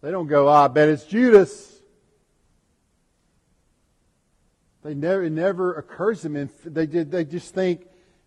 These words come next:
"Who would possibly among this twelve do it? We're, Jesus, we're all on board with you. We're all fully believing in you and trusting in you." And even when, after Jesus says that, Judas <laughs> gets up and leaves,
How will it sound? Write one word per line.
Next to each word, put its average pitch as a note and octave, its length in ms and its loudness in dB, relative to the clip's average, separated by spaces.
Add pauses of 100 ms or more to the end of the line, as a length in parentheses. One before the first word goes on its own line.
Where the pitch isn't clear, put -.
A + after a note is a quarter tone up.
(180)
"Who B3+ 240 0
would F#3 280 2
possibly F#3+ 640 -4
among D#3+ 360 -4
this G#3 280 -12
twelve G3 560 -10
do F#3+ 220 -4
it? G3 120 0
We're, G3 240 -2 (400)
Jesus, G#3 200 -14
we're G3+ 220 0
all G#3+ 260 8
on F3 220 0
board A#3+ 340 2
with D#3 260 -4
you. C#3 140 -8
We're G#3 220 -4
all G3+ 540 -2
fully A3+ 280 -8
believing G3 600 -8
in G#3+ 100 -10
you A3 240 -8
and C3+ 100 -10
trusting G3 540 -12
in A3+ 160 -12
you." A#3+ 420 -14 (920)
And G#3 140 -8
even B3 400 4
when, G#3 340 4
after A3 380 2
Jesus E3+ 320 -4
says C4 380 4
that, F3 580 2
Judas A3+ 380 4
<laughs> - 120 -18
gets - 260 -2
up G3 200 8
and F3+ 240 -4
leaves, B3+ 360 -6